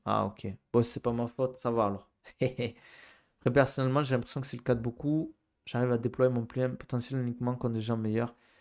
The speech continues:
Intensité technique, et cetera. Parce que t'as pas le choix. Moi, j'ai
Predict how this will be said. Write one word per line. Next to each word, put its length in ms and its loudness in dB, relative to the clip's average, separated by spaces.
Intensité 460 0
technique, 460 -6
et 60 -20
cetera. 320 -6
Parce 140 -12
que 60 -20
t'as 100 0
pas 120 0
le 40 -2
choix. 420 -4
Moi, 80 6
j'ai 560 4